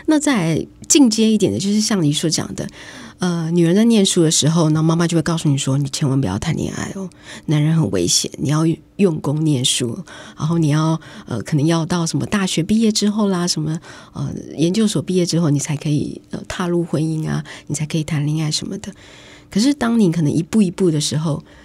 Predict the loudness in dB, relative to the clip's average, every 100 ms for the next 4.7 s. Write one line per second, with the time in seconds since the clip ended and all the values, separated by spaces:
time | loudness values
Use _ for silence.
0 | -20 -16 -6 -2 0 0 0 -2 0 -2
1 | 0 0 0 0 -4 -6 -12 -20 -8 -2
2 | 0 0 0 -2 0 0 2 2 2 2
3 | 2 0 -2 -2 -2 -2 -2 -4 -8 -16
4 | -20 _ -20 -20 -12 0 0